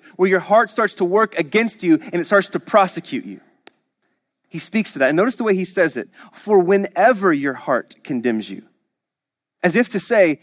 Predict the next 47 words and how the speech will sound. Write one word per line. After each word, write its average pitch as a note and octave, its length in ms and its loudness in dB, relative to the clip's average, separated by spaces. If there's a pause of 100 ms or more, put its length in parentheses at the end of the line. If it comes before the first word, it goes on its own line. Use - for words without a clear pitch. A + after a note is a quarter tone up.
(140)
this G#3+ 160 -8
is D4 100 -2
not C#4 160 2
just G#3 120 -8
a F#3 60 0
one-time F3 540 0
experience. - 840 -6 (680)
And D#3 120 -6
you C4+ 100 2
know C4 220 4
that. A#2+ 320 -8 (600)
If - 100 -6
you've G#3+ 120 -2
walked A#3+ 240 2
in C4 60 -2
the G#3+ 60 0
Christian A#3 240 -2
life, F#3 140 0
you B3 100 2
know B3+ 160 4
this A3+ 160 -4
is B3 80 -6
not A3+ 220 2
just G#3+ 160 -4
a, D3+ 180 4 (240)
an D#3 80 -2
occasional G#3 600 0
thing. G#3 420 0 (140)
This F#3+ 100 -4
is F#3+ 60 -12
not G3+ 140 2
just F3+ 120 -8
a E3+ 60 -2
random G3 460 0
thing. F3 500 -2 (180)
That D#3+ 140 -2
very G#3+ 280 2
often, F3 520 0 (160)
the C3+ 160 -4
accusatory G#3+ 760 0
heart, D#3+ 340 2
it's E3 160 -6
whenever G#3 680 2
your A3+ 220 0
heart F3 260 0
condemns E3 380 0
you. D3 100 -2